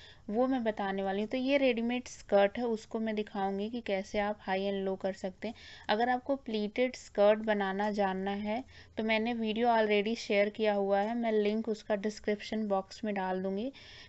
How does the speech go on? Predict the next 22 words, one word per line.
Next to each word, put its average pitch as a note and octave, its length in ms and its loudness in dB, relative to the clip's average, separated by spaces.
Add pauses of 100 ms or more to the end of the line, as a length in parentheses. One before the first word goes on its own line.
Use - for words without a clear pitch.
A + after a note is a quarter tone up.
कि A3+ 80 -2
कैसे A3 340 2
आप A#3 160 2
प्लीटेड G#3+ 360 0
स्कर्ट G3 380 2
बना G3 300 -2
सकते G3+ 280 -4
हैं, G#3+ 100 -4
तो A3+ 80 -4
प्लीज G#3 380 -2
वो A3 100 2
वीडियो G3+ 340 -2
चेक F#3+ 380 -4
कर G3 140 2
लीजिएगा। F#3+ 480 0
ये A3 280 4
रेडीमेड A3+ 600 2
स्कर्ट G3 540 0
है A3+ 140 -2 (680)
और G#3 160 6
ये A3 140 2
काफ़ी A3 600 0